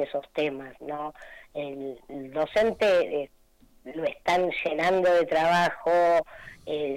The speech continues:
llenando de aplicaciones, llenando de cosas que tienen que subir a las plataformas, que hay plataforma para todo,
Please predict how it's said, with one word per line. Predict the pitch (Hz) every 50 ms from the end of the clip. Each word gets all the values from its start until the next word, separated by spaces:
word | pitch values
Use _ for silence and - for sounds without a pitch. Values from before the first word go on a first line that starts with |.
| - -
llenando | - 156 156 170 180 190 190 185 180 185 175
de | 170 170 156
aplicaciones, | 147 - 160 156 151 - 160 - - - - 180 175 180 180 180 180 180 180 175 175 175 175 170 - -
llenando | - 151 165 170 180 185 180 175
de | 170 156
cosas | - 185 175 - 180 -
que | - - 156
tienen | - 160 160 165 160 156 151
que | 147 156
subir | 139 - 165 156 156 165 165 165
a | 165 160
las | 156 147 -
plataformas, | _ - 156 151 147 - 143 - - - 170 175 175 165 180 170 147 -
que | - 160
hay | 156 151
plataforma | 135 147 147 143 - 131 - - 160 160 160 156 147
para | - 151 143 147 139
todo, | - 170 170 170 175 170 170 175 175 180 180